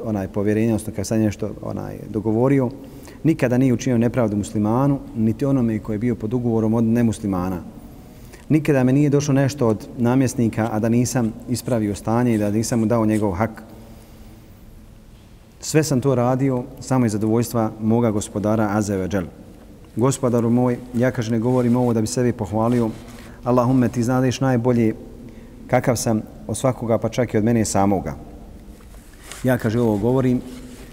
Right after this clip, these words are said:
i saučešća prema mojoj majci da joj bude lakše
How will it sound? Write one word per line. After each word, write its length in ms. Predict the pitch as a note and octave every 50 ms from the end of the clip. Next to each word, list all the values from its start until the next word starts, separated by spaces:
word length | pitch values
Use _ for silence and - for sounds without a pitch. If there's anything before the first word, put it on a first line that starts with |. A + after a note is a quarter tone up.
| - - -
i 80 | - A#2+
saučešća 520 | - - C#3+ C#3+ C3+ A2+ B2 A2 - B2
prema 240 | G#2+ A#2 A#2 A2+ A2+
mojoj 300 | A2 A#2 B2+ B2 A#2+ A2+
majci 340 | A2+ B2 B2+ B2 A#2+ - -
da 60 | A#2+
joj 120 | A2+ A2 A2
bude 220 | A2+ C3 A#2 A2+
lakše 420 | G#2+ A#2+ B2 A#2+ - - A#2 G#2